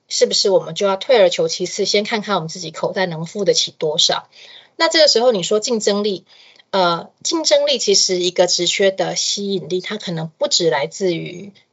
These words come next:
薪水，不只来自于年薪。我们刚刚提到说，其实薪资还有福利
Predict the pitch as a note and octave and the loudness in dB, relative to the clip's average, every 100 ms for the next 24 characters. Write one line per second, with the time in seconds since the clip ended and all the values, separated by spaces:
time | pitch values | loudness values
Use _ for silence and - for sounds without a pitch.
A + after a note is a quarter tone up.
0 | _ _ - G3 F#3+ - F3+ - _ - | _ _ 0 2 2 2 0 -2 _ -8
1 | G#3 E3+ D#3 D#3+ - G3+ E3+ E3 D3+ D3 | -8 -6 -4 -6 -4 -2 -2 -2 -4 -2
2 | E3 - F3 F3 - - - _ E3+ F3+ | -2 -2 -2 -4 -8 -20 -20 _ -8 -2
3 | G3+ G#3 F#3+ G3 F#3+ F#3+ F3 E3 E3 D#3 | 0 -2 0 2 4 4 2 -2 -4 -4
4 | D#3 F3 - G#3 G#3 G3 G3 - F3+ E3 | -4 -2 0 0 2 2 2 2 2 2
5 | - D3+ F3+ G#3+ | -4 -4 -2 -2